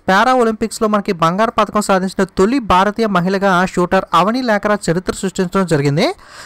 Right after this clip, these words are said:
ఇప్పటిదాకా పారా ఒలింపిక్స్‌లో ఏ మహిళ కూడా మనకి బంగారు పథకం అయితే సాధించలేదు. మొట్టమొదటి పర్సన్ మనకి అవని లాక్రా అయితే మనకి ఈ పథకాన్ని అయితే సాధించడం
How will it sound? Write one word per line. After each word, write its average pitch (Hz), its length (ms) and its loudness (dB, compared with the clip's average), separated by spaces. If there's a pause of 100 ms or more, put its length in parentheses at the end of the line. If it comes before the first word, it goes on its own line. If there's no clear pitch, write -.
(140)
ఇప్పటిదాకా 220 440 0
పారా 190 280 4
ఒలింపిక్స్‌లో 196 380 0 (140)
ఏ - 20 2 (120)
మహిళ 214 260 2
కూడా 196 220 2
మనకి 180 260 -2
బంగారు 180 320 0
పథకం 196 280 -2
అయితే 190 140 -2 (100)
సాధించలేదు. 160 560 0 (100)
మొట్టమొదటి 190 480 -2
పర్సన్ 175 260 -2
మనకి 170 200 -2
అవని 170 220 0 (100)
లాక్రా 165 280 0
అయితే 175 160 0 (580)
మనకి 190 240 2 (420)
ఈ 185 120 0
పథకాన్ని 196 340 0
అయితే 190 200 -2
సాధించడం 165 420 0